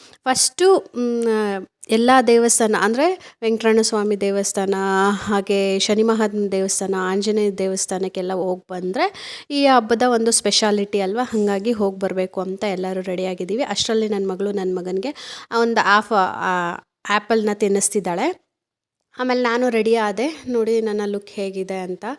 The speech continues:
ಆ, ಮತ್ತೆ ನಾನು ರೆಡಿಯಾಗಿ, ಎಲ್ಲರೂ ರೆಡಿಯಾಗಿ ಹೊರಟ್ವಿ ಫಸ್ಟು ದೇವಸ್ಥಾನಕ್ಕೆ.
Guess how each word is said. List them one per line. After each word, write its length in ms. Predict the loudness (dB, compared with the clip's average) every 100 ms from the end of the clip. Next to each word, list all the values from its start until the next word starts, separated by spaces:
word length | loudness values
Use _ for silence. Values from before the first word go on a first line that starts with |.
| -14 -20 _
ಆ, 40 | -8 -4 -2 -2 -4 -6 _ _ _ -6
ಮತ್ತೆ 300 | -4 -4 -2
ನಾನು 320 | 0 0 0
ರೆಡಿಯಾಗಿ, 480 | 0 0 -2 0 0
ಎಲ್ಲರೂ 380 | 2 2 2
ರೆಡಿಯಾಗಿ 600 | 0 2 0 0 0 0
ಹೊರಟ್ವಿ 800 | 0 -2 0 2 2 0 0 0
ಫಸ್ಟು 500 | -2 -4 -4 -6 -4
ದೇವಸ್ಥಾನಕ್ಕೆ. 1000 | -2 -2 -4 -4 -4 -4 -6 -4 -4 -6